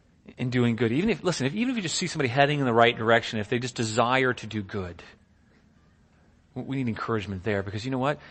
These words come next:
Even our ability to turn from our ways of sin and see that we need to turn somewhere else, that's a gift. So Paul made it a priority of encouragement.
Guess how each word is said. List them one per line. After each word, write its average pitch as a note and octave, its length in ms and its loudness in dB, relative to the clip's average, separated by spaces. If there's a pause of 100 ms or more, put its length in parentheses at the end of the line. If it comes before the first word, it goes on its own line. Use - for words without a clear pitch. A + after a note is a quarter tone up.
(120)
Even D#3+ 240 0
our B2+ 160 4
ability C3 440 2
to - 120 -4
turn B2+ 460 -2
from G#2 400 -4 (240)
our G#2+ 100 -4
ways A2+ 280 2
of A2 80 -10
sin A#2 240 -2
and G#2 140 -4
see - 160 -4
that A#2 100 0
we A2 80 -2
need G#2+ 120 0
to A2 80 -4
turn A2 220 -4
somewhere G2 280 -6
else, F#2 280 -12
that's G#2+ 180 -8
a G2 40 -10
gift. - 380 -16 (1300)
So - 140 0
Paul D3 340 4
made C3+ 160 6
it B2 60 4
a A#2+ 60 2
priority A#2 420 6
of G#2+ 100 0
encouragement. G#2 760 -4